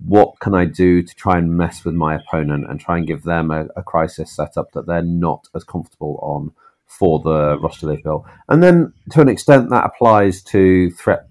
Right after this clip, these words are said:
choice as well. So then you, you've chosen your crisis, and then you're looking at your threat. Um,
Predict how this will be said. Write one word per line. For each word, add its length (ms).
choice 320
as 80
well. 320
So 120
then 280
you, 220
you've 200
chosen 280
your 100
crisis, 440
and 60
then 80
you're 240
looking 280
at 60
your 100
threat. 320
Um, 440